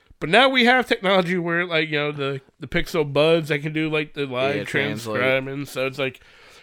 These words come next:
Speaker 1: okay, the movie was just ahead of the time, and I was a dipshit.
Speaker 2: Hey, don't beat yourself up over it. I did, um, I enjoyed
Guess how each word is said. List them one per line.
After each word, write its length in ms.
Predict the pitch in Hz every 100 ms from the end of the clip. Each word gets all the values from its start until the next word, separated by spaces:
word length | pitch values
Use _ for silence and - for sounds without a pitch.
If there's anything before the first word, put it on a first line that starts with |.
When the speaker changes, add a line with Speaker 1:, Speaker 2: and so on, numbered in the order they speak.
| _
Speaker 1:
okay, 200 | 208 180
the 60 | 151
movie 220 | 156 170
was 100 | 156
just 220 | 156 147
ahead 360 | 127 120 - 139
of 140 | 131
the 100 | 123
time, 520 | 110 117 110 107 104 104
and 160 | 190 -
I 120 | 120
was 320 | 117 113 104 - _ -
a 80 |
dipshit. 460 | 110 127 - - 98 - - - - - _ -
Speaker 2:
Hey, 300 | 85 80 123 _ _ _ _ _ _ _ _ _ _ _ _ _ _
don't 240 | 107 98
beat 160 | 110 101
yourself 360 | 101 95 90 90
up 160 | 82
over 360 | 69 80 71 78
it. 120 | - - _ _ _ _ _ _ _ _ _ _ _ _
I 140 | 107 101
did, 320 | 104 117 110
um, 400 | 101 90 76 113 _ _ _ _ _ _ - - _ _ _ _ _ _ _ _ _ _ _ _ _
I 200 | - 127
enjoyed 760 | 151 143 123 131 117 110 104